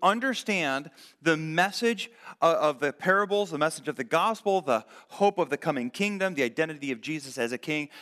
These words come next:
is in fact by trade a scribe.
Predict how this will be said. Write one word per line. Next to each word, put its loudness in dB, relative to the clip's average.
is 4
in 0
fact -2
by 2
trade -2
a -4
scribe. -4